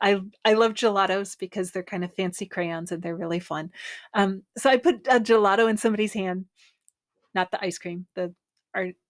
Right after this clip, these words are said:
you know, crayon made to Muriel. And, and I say, "Just, just, just draw. Just choose a color you like and just draw on the page." And we, we mess around with, like, little moist wipes and,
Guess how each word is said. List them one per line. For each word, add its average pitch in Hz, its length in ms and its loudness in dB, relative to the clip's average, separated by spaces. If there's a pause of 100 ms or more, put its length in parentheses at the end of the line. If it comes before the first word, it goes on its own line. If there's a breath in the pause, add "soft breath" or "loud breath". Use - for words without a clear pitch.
you 196 120 -10
know, 170 100 -8
crayon 180 380 -8
made 185 180 -10
to 208 80 -10
Muriel. 190 320 -2 (400 loud breath)
And, 208 340 2 (720)
and 220 120 2
I 226 60 4
say, 247 180 -2
"Just, - 340 -6 (500)
just, - 300 -4 (500)
just - 220 -8
draw. 202 340 -6 (240)
Just - 240 -8
choose 269 280 2
a 262 60 2
color 247 260 0
you 240 200 -2
like 208 240 -4
and 190 100 -6
just - 180 -12
draw 170 160 -6
on 185 120 -6
the 170 80 -8
page." - 440 -16 (360 soft breath)
And 180 120 -4
we, 180 140 -8 (200)
we 185 160 -4
mess 196 300 -4
around 185 400 -4
with, 160 240 -8
like, 165 180 -12
little 175 180 -6
moist 175 400 -8
wipes 156 360 -8
and, 160 200 -8